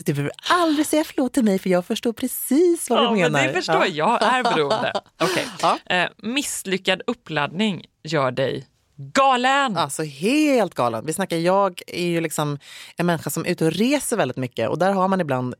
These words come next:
Speaker 1: sjukt dålig uppkoppling. Så att jag
Speaker 2: Ja.
Speaker 1: ger mig inte. När det, när det står den här liksom, du vet, en, det är bara en röd och står och tickar prickar högst upp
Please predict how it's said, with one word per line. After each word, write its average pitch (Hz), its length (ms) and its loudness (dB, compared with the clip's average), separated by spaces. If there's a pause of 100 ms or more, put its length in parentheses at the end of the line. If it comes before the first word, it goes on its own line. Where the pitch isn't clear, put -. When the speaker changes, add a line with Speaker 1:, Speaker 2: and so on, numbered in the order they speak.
(120)
Speaker 1:
sjukt - 300 -4
dålig 123 220 -6
uppkoppling. 135 460 -8
Så - 80 -4
att - 160 -10 (180)
jag 196 140 2
Speaker 2:
Ja. 202 60 0
Speaker 1:
ger 247 160 2
mig 226 100 2
inte. - 220 -4
När 151 100 -2
det, 165 200 0
när 185 80 2
det 180 60 2
står 190 200 0
den 165 60 -2
här 147 80 0
liksom, 135 300 -4 (380)
du 156 80 -8
vet, 139 120 -2
en, 160 140 -4 (140)
det 170 100 0
är - 20 -8
bara 165 140 2
en 160 80 -2
röd 160 220 0
och 147 80 -6
står - 120 -4
och 143 60 0 (220)
tickar - 200 -4 (180)
prickar 208 120 2
högst 131 260 -2
upp - 160 -8